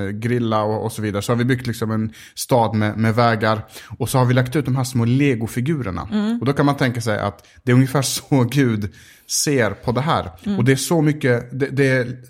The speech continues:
Speaker 1: lika mycket större som Gud är jämfört med, och mycket mer avancerad och komplex, eh, än vad vi människor är, eh, jämfört med de här legofigurerna.
Speaker 2: Exakt.
Speaker 1: Eh, och då är det på något sätt, då blir det att det är Gud som sätter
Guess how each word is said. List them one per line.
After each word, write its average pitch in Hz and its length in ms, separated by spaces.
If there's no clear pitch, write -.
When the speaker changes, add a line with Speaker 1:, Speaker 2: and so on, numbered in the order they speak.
Speaker 1:
lika 147 300
mycket 139 340
större 113 500
som 110 200
Gud 113 280
är 92 340
jämfört 107 340
med, 98 340
och 123 160
mycket 123 240
mer 110 220
avancerad 107 800
och 117 200
komplex, - 640
eh, 107 100
än 117 100
vad 120 160
vi 123 120
människor 131 440
är, 82 220
eh, 110 180
jämfört 123 460
med 104 220
de 107 100
här 104 240
legofigurerna. 110 1120
Speaker 2:
Exakt. 202 360
Speaker 1:
Eh, 107 120
och - 160
då 143 100
är 165 60
det 175 60
på 175 100
något 147 160
sätt, - 180
då 135 60
blir 147 160
det 127 80
att 120 120
det 127 80
är 123 40
Gud 120 460
som 120 160
sätter 147 400